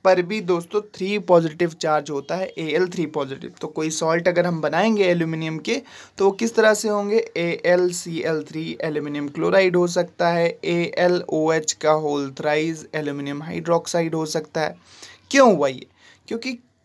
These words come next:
क्लोरीन के, अ, क्लोराइड के एक आयन पर वन नेगेटिव होता है, तो तीन नेगेटिव हमें लगेंगे तीन पॉजिटिव को, अ,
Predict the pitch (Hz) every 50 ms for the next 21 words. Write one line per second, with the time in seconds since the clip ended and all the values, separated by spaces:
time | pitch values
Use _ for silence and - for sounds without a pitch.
0 | _ _ _ _ - 196 196 196 202 226 233 277 277 277 277 240 - _ _ _
1 | _ _ _ _ - 208 208 202 208 202 - _ _ - - 185 185 185 180 180
2 | 190 190 185 185 185 196 226 240 226 - - 233 220 - - 202 196 180 202 185
3 | 175 170 170 170 170 - 220 233 233 - 170 165 196 208 214 208 196 160 165 160
4 | 147 - 160 151 151 156 143 - - - 156 165 180 214 285 294 _ - - -
5 | - - _ _ - 262 247 240 _ - 233 240 269 262 247 240 220 208 202 185
6 | 202 208 202 214 196 185 185 180 170 160 156 165 165 165 170 214 233 233 - -
7 | 185 190 202 214 208 175 175 170 160 156 156 151 - 165 156 156 - - 226 269
8 | 302 302 302 _ - - - _ _ - - 180 180 175 175